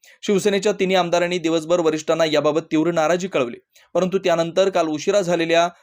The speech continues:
स्थगितीच्या निर्णयामुळे सर्वांनी त्याचं स्वागत केलं. शिंदे साहेबांच्या नेतृत्वाखाली अन्यायाला वाचा फोडून जो उठाव शिवसेनेच्या आमदारांनी केला, त्याच्यामध्ये भरत शेठ, महेंद्र दळवे व मी, आम्ही तिघांनी उत-, उत्स्फूर्तपणे प्रतिसाद दिला.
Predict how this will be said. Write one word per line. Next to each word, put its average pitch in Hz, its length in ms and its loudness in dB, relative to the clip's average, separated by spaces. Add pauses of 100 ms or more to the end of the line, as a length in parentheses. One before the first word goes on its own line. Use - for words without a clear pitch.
(120)
स्थगितीच्या 208 520 -2
निर्णयामुळे 165 500 0
सर्वांनी 151 500 0
त्याचं 147 280 -2
स्वागत 143 400 -2
केलं. - 160 -8 (760)
शिंदे 196 260 2
साहेबांच्या 220 420 0
नेतृत्वाखाली 208 540 -2
अन्यायाला 190 420 0
वाचा 175 280 0
फोडून 175 320 -6
जो 180 100 -4
उठाव 170 320 -2
शिवसेनेच्या 170 520 -2
आमदारांनी 147 340 0
केला, 143 320 0 (220)
त्याच्यामध्ये 185 360 2
भरत 160 300 0
शेठ, 175 240 -2
महेंद्र 147 320 -2
दळवे 147 300 2
व 156 120 0
मी, 143 240 -4 (180)
आम्ही 156 240 0
तिघांनी 180 260 2
उत-, 156 300 -4
उत्स्फूर्तपणे 180 580 -2
प्रतिसाद 131 360 -6
दिला. 110 180 -12